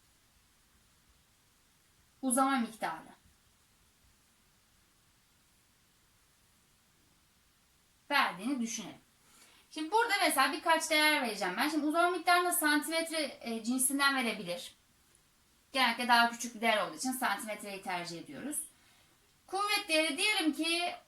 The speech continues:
on iken uzama miktarı beş santimetre olsun. Kuvvet değeri yirmi olduğunda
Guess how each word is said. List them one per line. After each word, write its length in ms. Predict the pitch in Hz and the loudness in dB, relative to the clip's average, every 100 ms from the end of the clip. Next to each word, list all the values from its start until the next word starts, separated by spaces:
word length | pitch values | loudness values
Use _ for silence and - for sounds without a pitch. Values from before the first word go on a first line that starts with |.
| - | -2
on 400 | 339 381 403 403 - | 4 6 4 -2 -2
iken 460 | 262 220 185 302 - _ _ _ _ _ - | 4 4 4 -2 -8 _ _ _ _ _ -6
uzama 360 | 302 330 359 359 | 0 4 6 6
miktarı 800 | 349 - 285 226 180 175 254 311 _ _ _ _ _ _ _ - | 2 -2 4 4 4 0 -6 -10 _ _ _ _ _ _ _ -2
beş 200 | 359 370 | 0 2
santimetre 680 | 277 208 170 170 135 - | 2 0 -2 -12 -14 -14
olsun. 460 | 139 - - 240 - _ _ _ _ _ _ _ _ _ _ _ _ _ _ _ _ _ | -12 -6 -6 -6 -10 _ _ _ _ _ _ _ _ _ _ _ _ _ _ _ _ _
Kuvvet 440 | - 359 370 - 339 | -6 -2 -2 -2 0
değeri 280 | 339 339 | 0 2
yirmi 380 | 349 320 330 339 | 0 0 0 2
olduğunda 840 | 330 285 247 226 202 180 196 285 | 2 2 0 -4 -4 -2 -2 -4